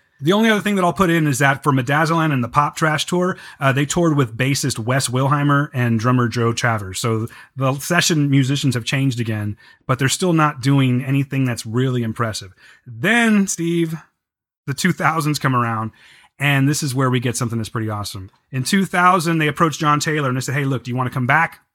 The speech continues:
We're trying to get the classic lineup together." And of course, he was down with it. It was really cool of Cucurulo to step down because they said they wanted to do the full lineup again. He steps down after completing the Pop Trash tour, and, uh, he announces on the website, "Hey, I'm leaving."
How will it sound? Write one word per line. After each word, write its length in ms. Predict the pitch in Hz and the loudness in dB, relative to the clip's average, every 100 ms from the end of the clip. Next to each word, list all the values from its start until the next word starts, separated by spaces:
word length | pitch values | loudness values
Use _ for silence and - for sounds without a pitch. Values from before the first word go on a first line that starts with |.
| _ _ | _ _
We're 80 | 139 | -6
trying 180 | 135 170 | 0 2
to 60 | 143 | 2
get 100 | 156 | 0
the 60 | |
classic 320 | 131 143 - | 0 0 0
lineup 260 | 131 139 143 | 0 0 0
together." 400 | 135 139 135 131 - | 0 2 2 0 -2
And 80 | |
of 80 | 123 | -2
course, 180 | - 135 | 0 -2
he 60 | 131 | -2
was 100 | 110 | -2
down 300 | 123 135 135 | 2 4 2
with 160 | 127 | 2
it. 120 | 135 - - - - | -2 -6 -16 -18 -6
It 60 | |
was 160 | 151 143 | -2 0
really 240 | 247 233 | 0 0
cool 300 | 175 208 180 | 0 0 2
of 140 | 135 110 | 2 0
Cucurulo 540 | 165 143 156 151 127 | 0 2 4 4 2
to 100 | 123 | 0
step 340 | 110 - 139 120 | -4 -2 -2 0
down 240 | 123 110 | 0 0
because 220 | 104 127 | 0 -2
they 80 | 127 | 0
said 180 | - 127 | -2 0
they 100 | 123 | 0
wanted 300 | 120 123 117 | 2 2 2
to 80 | 110 | 0
do 160 | 143 | 0
the 100 | 151 | 0
full 200 | - 143 | 0 0
lineup 320 | 131 165 165 | 0 0 0
again. 300 | 151 147 151 - - | 0 0 -2 -4 -6
He 140 | 214 | -4
steps 280 | 190 190 - | -2 -2 -2
down 260 | 175 170 160 | -2 0 0
after 180 | 147 | -2
completing 360 | 143 139 156 139 | -4 -2 0 0
the 60 | 120 | -2
Pop 280 | - 170 | -2 -2
Trash 320 | - 135 123 - | 0 0 0 -4
tour, 320 | 113 104 104 - - _ | -6 -6 -10 -16 -20 _
and, 300 | 139 131 123 | 0 2 2
uh, 80 | 120 | 2
he 100 | 135 | 2
announces 400 | 147 139 135 131 | 2 2 0 0
on 80 | 127 | 0
the 60 | |
website, 340 | 120 123 - 120 | 0 0 0 -2
"Hey, 80 | 131 | 0
I'm 160 | 123 | 0
leaving." 400 | 135 135 131 135 | 0 0 0 0